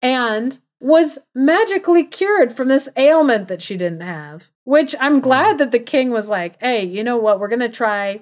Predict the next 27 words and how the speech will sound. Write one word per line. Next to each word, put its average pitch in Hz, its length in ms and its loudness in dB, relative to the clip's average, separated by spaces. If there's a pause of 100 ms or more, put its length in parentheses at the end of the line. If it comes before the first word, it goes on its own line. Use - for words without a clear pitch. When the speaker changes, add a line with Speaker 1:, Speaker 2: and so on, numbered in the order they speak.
Speaker 1:
we're 233 80 -12
gonna 285 180 -6
try 254 220 -2
this 196 260 -2
first. 156 480 -12 (140)
Instead 254 320 -2
of 320 80 0
me 269 260 2
giving 254 320 -2
you 240 80 0
my 185 460 -4 (180)
daughter's 247 460 4
heart 226 320 2
to 220 80 -6
see 220 140 0
if 196 120 -6
it 185 120 -14
heals 185 360 0
you, 190 140 -4
let's 403 240 0
see 480 80 4
if 453 180 4
just - 240 -2
any 208 360 -4
heart 180 360 -4
will 170 160 -4
do." 160 380 -4